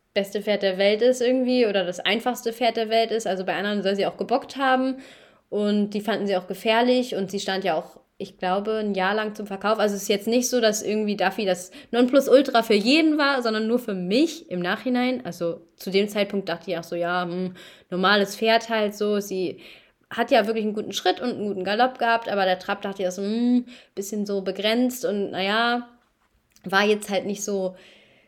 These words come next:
ja, es war halt schon gut so irgendwie und ich dachte so, „Ja, meine Trainerin kann sich sicher nochmal angucken,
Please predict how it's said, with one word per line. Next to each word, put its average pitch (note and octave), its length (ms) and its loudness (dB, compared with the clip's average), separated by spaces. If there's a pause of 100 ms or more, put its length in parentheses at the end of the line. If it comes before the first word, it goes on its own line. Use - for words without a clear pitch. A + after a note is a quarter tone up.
(560)
ja, E3 420 -10
es - 160 -8
war A#3+ 160 6
halt C4+ 180 0
schon A#3 440 -4 (540)
gut A4+ 440 10
so D4+ 280 2
irgendwie C#4 720 2
und B3+ 140 0
ich A3 100 -6
dachte A3+ 280 -4
so, - 140 -12
„Ja, A#3+ 420 2 (500)
meine A3+ 140 0
Trainerin D4 380 0
kann C4+ 200 4
sich A3 280 0
sicher A3 340 2
nochmal F3+ 300 0
angucken, F#3+ 560 -4